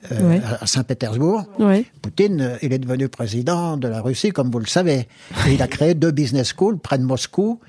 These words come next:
Speaker 2: qui, curieusement, ressemblent étrangement à notre pédagogie. La,
Speaker 1: Mm.
Speaker 2: la guerre économique n'est pas uniquement une guerre économique, c'est une guerre aussi pédagogique, hein.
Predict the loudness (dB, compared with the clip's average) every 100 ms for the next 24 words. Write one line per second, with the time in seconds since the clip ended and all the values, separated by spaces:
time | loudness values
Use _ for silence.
0 | _ -6 -2 0 0 0 0 0 0 2
1 | 2 2 0 0 -2 0 -2 -2 -2 0
2 | -2 -2 -4 -4 -4 -6 -8 _ _ _
3 | _ -10 -2 0 2 0 0 0 0 -2
4 | -2 0 0 0 -2 -2 -2 0 2 0
5 | 0 -2 -2 0 0 -2 -2 -2 -2 0
6 | 0 -2 -6 -4 -2 -2 -2 -4 -2 -4
7 | -2 -2 -2 -2 -4 -6 -10